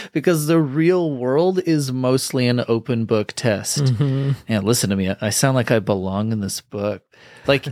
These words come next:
Speaker 2: <laughs>
Speaker 1: if you're a scientist working on a research paper, there aren't gonna be other scientists around you like, "Ah, ah, ah." <laughs> You can't look it up. You could only use what you've learned by heart.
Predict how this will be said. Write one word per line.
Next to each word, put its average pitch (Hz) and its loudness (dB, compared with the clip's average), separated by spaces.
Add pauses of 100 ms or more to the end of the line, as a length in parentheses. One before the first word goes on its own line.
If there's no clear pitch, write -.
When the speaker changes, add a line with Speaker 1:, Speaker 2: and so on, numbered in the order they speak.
Speaker 2:
<laughs> 127 -16
Speaker 1:
if 143 0
you're 190 6
a 196 4
scientist 151 2
working 143 2
on 139 4
a 123 2
research 127 -2
paper, 165 2
there 147 0
aren't 165 0
gonna 156 2
be 135 0
other 131 2
scientists 120 -4
around 120 0
you 120 -2
like, 110 -2
"Ah, 104 -2
ah, 190 2
ah." 127 -4
<laughs> - -20
You 101 -10
can't 139 0
look 165 -2
it 196 2
up. 196 2
You 135 0
could 143 2
only 190 2
use 214 2
what 135 2
you've 117 -2
learned 165 0
by 170 0
heart. 113 -6